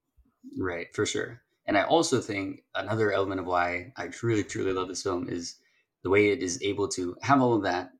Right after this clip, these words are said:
have all that surface level interesting suspense stuff. That is all fantastic and alone would make it a great film. But the way that it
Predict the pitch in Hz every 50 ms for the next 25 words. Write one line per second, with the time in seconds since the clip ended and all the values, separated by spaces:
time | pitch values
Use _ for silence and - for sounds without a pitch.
0 | _ - 101 101 92 95 92 92 92 90 90 85 - - _ _ _ _ _ _
1 | _ - - 107 104 101 - 104 92 - 98 98 90 92 85 - - 98 95 92
2 | 92 92 92 92 - _ _ _ _ _ _ _ - - - - - 101 95 90
3 | 87 - 98 90 87 87 87 - - - _ _ _ _ _ _ _ _ _ _
4 | _ _ - 95 95 95 98 95 90 98 92 90 - 95 92 87 - - - -
5 | - - - - - _ _ _ _ _ _ _ - - 87 90 - - 90 95
6 | 120 151 135 101 92 87 90 90 87 85 87 - 82 82 92 87 95 87 92 92
7 | 92 87 87 - - 107 90 87 87 - _ _ _ _ _ _ _ - 95 101
8 | 104 110 107 110 104 98 95 -